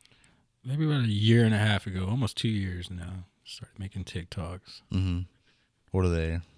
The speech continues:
Speaker 2: consist of?
Speaker 1: Res co-, res humor. A lot of res comedy on there.
Speaker 2: Mm-hmm. What was your first one?
Speaker 1: Uh, I think it said, um, fuck,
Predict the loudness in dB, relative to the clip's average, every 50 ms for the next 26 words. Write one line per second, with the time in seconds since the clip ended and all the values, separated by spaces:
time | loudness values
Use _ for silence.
0 | _ _ _ _ _ _ _ _ -8 -4 -4 -2 -2 -2 -2 -2 -2 -4 -4 -6
1 | -4 -6 -6 -10 -12 -18 -20 -20 -20 _ _ _ -4 -4 -2 -2 0 2 4 4
2 | 4 4 2 0 -4 -6 -6 -2 0 0 0 0 0 -2 -2 -2 0 0 -2 -4
3 | -6 -8 -12 -18 _ _ _ _ _ _ _ _ _ _ _ -12 -12 -10 -10 -8
4 | -8 -8 -8 -10 -8 -8 -8 -6 -6 -6 -6 -6 -6 -6 -6 -6 -6 -8 -8 -8
5 | -10 -10 -6 -4 -4 -2 -2 -4 -4 -6 -8 _ _ _ _ _ _ _ _ 0
6 | 2 4 4 4 2 0 0 0 0 0 0 0 2 2 2 2 0 -4 -8 _
7 | _ _ _ _ _ _ _ _ _ _ _ _ _ _ _ _ _ _ _ _
8 | _ _ -10 -8 -8 -8 -8 -10 -10 -12 -14 -14 -16 -16 -18 -18 -20 -20 -20 _
9 | _ _ _ _ _ _ _ _ _ _ _ _ _ _ _ _ _ _ _ 4
10 | 6 6 6 4 4 4 4 4 6 4 4 2 2 0 0 -2 -4 -6 -8 -12
11 | _ _ _ _ _ _ _ _ _ _ _ _ _ _ _ _ _ _ _ -20
12 | -20 -20 _